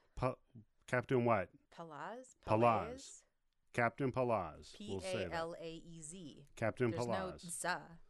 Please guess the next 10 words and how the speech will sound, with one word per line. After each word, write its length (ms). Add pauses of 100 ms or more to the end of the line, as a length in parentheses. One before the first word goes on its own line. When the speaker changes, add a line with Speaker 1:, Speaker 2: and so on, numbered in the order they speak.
(520)
Speaker 1:
Okay, 340 (200)
so 240
this 240
book, 500 (120)
Naval 380
Innovations 680
for 120
the 80
Twenty-first 560
Century, 640